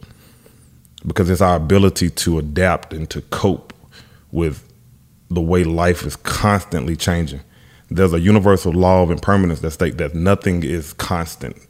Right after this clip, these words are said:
Things are always changing. So it's imperative that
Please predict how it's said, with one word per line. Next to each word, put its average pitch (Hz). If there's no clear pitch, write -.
Things 90
are 85
always 85
changing. 82
So 80
it's 90
imperative 95
that 85